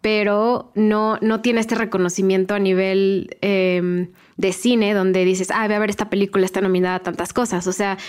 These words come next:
yo creo que aunque tenemos acceso a ella de una forma muy, eh, rápida, no, no es de la misma forma reconocida como si hubiera salido en el cine. ¿Qué te parece a ti esto?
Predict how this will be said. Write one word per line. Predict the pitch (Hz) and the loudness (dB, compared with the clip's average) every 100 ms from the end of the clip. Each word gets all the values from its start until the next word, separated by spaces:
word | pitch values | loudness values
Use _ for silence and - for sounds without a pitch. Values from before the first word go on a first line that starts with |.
| - | -4
yo | 226 | -2
creo | 247 254 | 0 0
que | 233 196 190 - - | 0 -2 -2 -8 -2
aunque | 208 202 214 | -2 0 0
tenemos | 208 220 226 294 262 | 0 0 2 0 -2
acceso | 220 226 208 220 | -2 -2 0 0
a | |
ella | 214 220 220 | 2 2 2
de | 214 | 2
una | 214 | 0
forma | 208 214 208 214 220 - - - - _ _ _ - 117 - | -2 -2 0 -2 -4 -8 -18 -20 -20 _ _ _ -10 -10 -4
muy, | 196 214 220 226 233 240 247 240 - | 2 4 4 4 4 2 2 -2 -2
eh, | 247 208 190 | 0 0 0
rápida, | - 220 220 220 214 262 440 - _ _ _ | -2 -4 -2 0 2 0 -4 -10 _ _ _
no, | 214 214 220 226 233 233 | 0 2 2 2 0 0
no | 233 | 0
es | 233 | 0
de | 240 | 2
la | 254 | 2
misma | 214 214 226 | 2 2 0
forma | 220 214 214 | 0 0 -2
reconocida | 208 190 180 185 202 202 | -2 -2 -2 0 0 0
como | 196 185 | 0 -2
si | 185 | 0
hubiera | 190 202 | 2 2
salido | 208 185 190 | 2 2 2
en | 190 | 2
el | 175 | -2
cine. | - 220 190 175 190 - _ _ _ _ _ - | -2 0 2 0 -4 -12 _ _ _ _ _ -6
¿Qué | 214 | -2
te | 247 | -2
parece | 202 180 196 | 0 0 0
a | 202 | -2
ti | 202 | 0
esto? | 185 190 - 180 | 0 0 -2 -2